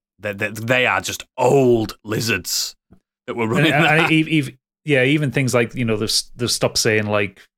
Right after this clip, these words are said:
Speaker 2: foreign film now. It's like,
Speaker 1: Yeah,
Speaker 2: is it, like,
Speaker 1: yeah.
Speaker 2: non-English film or something?
Speaker 1: Non-English speaking,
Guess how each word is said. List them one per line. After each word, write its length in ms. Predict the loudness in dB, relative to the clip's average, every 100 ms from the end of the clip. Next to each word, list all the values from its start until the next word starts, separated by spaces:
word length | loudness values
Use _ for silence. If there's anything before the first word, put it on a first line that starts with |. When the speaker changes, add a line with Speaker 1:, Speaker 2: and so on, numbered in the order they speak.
| _ _
Speaker 2:
foreign 420 | 0 2 2 -2
film 340 | -2 -2 -2 -4
now. 280 | -4 -4
It's 140 | -6 -6
like, 240 | -8 -6
Speaker 1:
Yeah, 280 | 0 2 0
Speaker 2:
is 80 | -2
it, 120 | -6
like, 100 | -4
Speaker 1:
yeah. 120 | -4
Speaker 2:
non-English 580 | -2 0 0 0 -2 -4
film 260 | -4 -4 -4
or 80 | -4
something? 160 | 0
Speaker 1:
Non-English 340 | 0 0 0 -2
speaking, 540 | -2 -2 -2 -4 -6